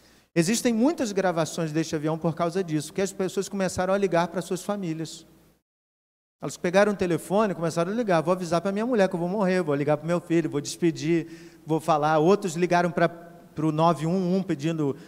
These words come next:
é, o, emergência, né? Falando o que que tava acontecendo. Então, existem centenas de ligações mesmo.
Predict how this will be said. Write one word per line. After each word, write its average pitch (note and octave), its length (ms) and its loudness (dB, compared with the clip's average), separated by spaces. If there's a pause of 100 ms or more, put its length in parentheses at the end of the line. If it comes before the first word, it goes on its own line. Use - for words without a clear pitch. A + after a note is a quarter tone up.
(140)
é, D#3 140 2
o, C#3+ 240 2
emergência, D3+ 720 0
né? G3 300 0 (260)
Falando E3+ 520 2
o D3+ 40 -2
que D3+ 120 -6
que C#3+ 80 -16
tava E3 180 2
acontecendo. D#3+ 520 -4
Então, A3 200 0
existem A3+ 480 2
centenas D4 840 2
de B3 80 0
ligações B3+ 720 0
mesmo. F3 400 2